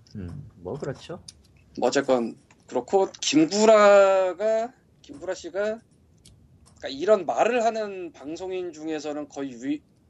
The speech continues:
Speaker 2: 유일한 멤버인데,
Speaker 1: 그렇죠.
Speaker 2: 그러니까 말을 주로 하는 방송인. 김구라 씨가 좀 애매미묘해요.
Speaker 1: 어, 예, 그건 인정.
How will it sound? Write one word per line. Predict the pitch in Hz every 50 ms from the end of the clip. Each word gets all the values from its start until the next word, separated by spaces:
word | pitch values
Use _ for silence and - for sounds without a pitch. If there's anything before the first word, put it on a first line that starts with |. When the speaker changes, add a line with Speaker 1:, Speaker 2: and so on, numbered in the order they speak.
| _ -
Speaker 2:
유일한 | 127 127 156 175 180 175 165 151
멤버인데, | 123 120 117 127 120 120 135 156 135 113 104 _ _ _ _ _ _ _ _ _ _ _ _ _
Speaker 1:
그렇죠. | 113 107 -
Speaker 2:
그러니까 | - - 131
말을 | 135 156 165 156
주로 | - 151 135 139
하는 | 135 123 127 123 117 113 - _
방송인. | - 127 120 113 113 113 110 139 185 220 _ _ - - - - - - - - - - _
김구라 | - - 160 170 226 233 226
씨가 | - - 233 220 226
좀 | 220 220 208 196 165 - _ _ _ - -
애매미묘해요. | - 160 202 269 294 233 185 160 185 214 202 196 202 220 262 277 - - - - - - _ _ _ _ _ _ _ _ _ _ 139
Speaker 1:
어, | 131 120 123 127 127 123 123 127 127 127 123 123 123 120 117 117 117 117 113 107 95
예, | 95 98 92 87 85 82
그건 | - - 113 104 110 104 92
인정. | 87 85 78 73 67 - 78 -